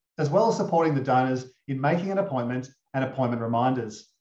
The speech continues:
This low-code tech can be changed and tweaked quickly to ensure we receive optimum expressions of interest from the public and create a seamless user experience for our donors. Of course, a communication platform is nothing without the right message.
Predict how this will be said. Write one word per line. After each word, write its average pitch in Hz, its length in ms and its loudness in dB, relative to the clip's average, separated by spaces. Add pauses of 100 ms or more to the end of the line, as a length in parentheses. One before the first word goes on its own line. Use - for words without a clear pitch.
(600)
This 175 200 2
low-code 190 460 4
tech - 360 0
can 135 140 -2
be 131 80 0
changed 160 420 0
and 180 100 0
tweaked 131 360 -4
quickly 135 500 -2 (180)
to 156 80 -4
ensure 156 280 2
we 190 80 6
receive 139 520 0
optimum 156 380 -2
expressions 143 480 -2
of 143 80 0
interest 127 360 -2
from 127 120 -4
the 139 100 -2
public 123 360 -4 (440)
and 196 240 2
create 147 260 4
a 139 60 2
seamless 147 560 0 (300)
user 139 240 0
experience 123 520 -4 (140)
for 123 120 -4
our 117 120 -2
donors. 110 480 -6 (960)
Of 143 140 -2
course, 180 480 2 (200)
a 147 60 -4
communication 180 720 2
platform 147 600 2
is 151 140 0
nothing 156 380 -2
without 127 280 -2
the 127 80 -6
right 131 260 0
message. 135 520 -8